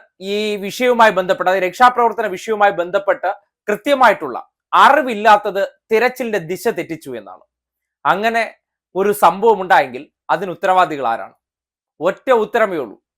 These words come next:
അതിന് ഉത്തരവാദികൾ കേരളത്തിലെ മാധ്യമങ്ങൾ മാത്രമാണ്. കാര്യം, രഞ്ജിത്ത് ഇസ്രായേലി എന്ന വ്യക്തി അദ്ദേഹത്തിന്റെ സ്വന്തം നിലയ്ക്ക്, സ്വന്തം താല്പര്യത്തിന്റെ അടിസ്ഥാനത്തിൽ അദ്ദേഹം അവിടെ രക്ഷാപ്രവർത്തനത്തിന് പോയ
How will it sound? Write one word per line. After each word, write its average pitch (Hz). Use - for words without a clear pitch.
അതിന് 170
ഉത്തരവാദികൾ 196
കേരളത്തിലെ 185
മാധ്യമങ്ങൾ 170
മാത്രമാണ്. 120
കാര്യം, 156
രഞ്ജിത്ത് 160
ഇസ്രായേലി 208
എന്ന 196
വ്യക്തി 196
അദ്ദേഹത്തിന്റെ 226
സ്വന്തം 220
നിലയ്ക്ക്, 208
സ്വന്തം 220
താല്പര്യത്തിന്റെ 214
അടിസ്ഥാനത്തിൽ 208
അദ്ദേഹം 208
അവിടെ 196
രക്ഷാപ്രവർത്തനത്തിന് 202
പോയ 190